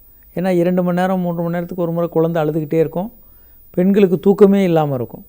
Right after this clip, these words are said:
அந்த மாதிரி ரொம்ப டயர்டா இருக்கும், உடம்புல ஹார்மோன்கள் மாற்றத்தினாலையும் பல்வேறு மாற்றங்களாலையும் பெண்களுக்கு டயர்ட்னஸ் இருக்கும். இந்த சூழ்நிலையிலே தாம்பத்திய உறவு என்பது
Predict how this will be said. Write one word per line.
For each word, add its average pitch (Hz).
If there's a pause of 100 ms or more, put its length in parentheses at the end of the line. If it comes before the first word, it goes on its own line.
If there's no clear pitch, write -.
(880)
அந்த 202
மாதிரி 220
ரொம்ப 208
டயர்டா 196
இருக்கும், 165
உடம்புல 170
ஹார்மோன்கள் 165
மாற்றத்தினாலையும் 151
பல்வேறு 147
மாற்றங்களாலையும் 151
பெண்களுக்கு 151
டயர்ட்னஸ் 143
இருக்கும். - (760)
இந்த 208
சூழ்நிலையிலே 214
தாம்பத்திய 180
உறவு 165
என்பது 135